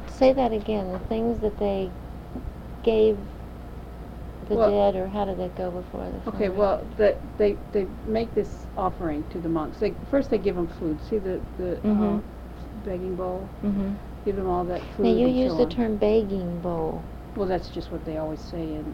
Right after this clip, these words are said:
Speaker 2: in, uh, in books about Southeast Asia.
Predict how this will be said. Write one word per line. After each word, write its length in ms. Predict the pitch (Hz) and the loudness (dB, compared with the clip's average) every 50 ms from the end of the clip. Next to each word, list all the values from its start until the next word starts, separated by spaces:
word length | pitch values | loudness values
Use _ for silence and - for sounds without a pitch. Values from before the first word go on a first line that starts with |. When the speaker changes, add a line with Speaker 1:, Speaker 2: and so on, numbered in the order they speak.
| - - - | -10 -8 -8
Speaker 2:
in, 360 | 175 170 175 170 165 165 165 170 175 - - - - - - - - - - - - - - - - - - - - - - - - - - - - - - - - - - - - - - - - - - - - - - - - - | -6 -6 -6 -6 -6 -6 -6 -8 -8 -10 -12 -12 -12 -12 -12 -12 -12 -12 -12 -12 -12 -12 -12 -12 -12 -12 -12 -12 -12 -12 -12 -12 -12 -12 -12 -12 -12 -12 -12 -12 -14 -14 -12 -14 -12 -12 -12 -12 -12 -12 -14 -14 -14 -12 -12 -12 -8 -4
uh, 20 | - | -2
in 100 | 180 165 156 | 0 0 2
books 320 | 165 170 170 - - - | 0 -2 -2 -2 -6 -8
about 340 | - 160 170 160 151 147 143 - - - - - | -8 -4 -4 -2 -2 -2 -4 -6 -8 -10 -10 -6
Southeast 420 | 185 165 151 - 156 143 - - | -6 -6 -4 -4 -6 -8 -6 -6
Asia. 500 | 180 175 170 165 - - 120 135 143 147 | -4 -4 -4 -4 -4 -6 -8 -6 -8 -8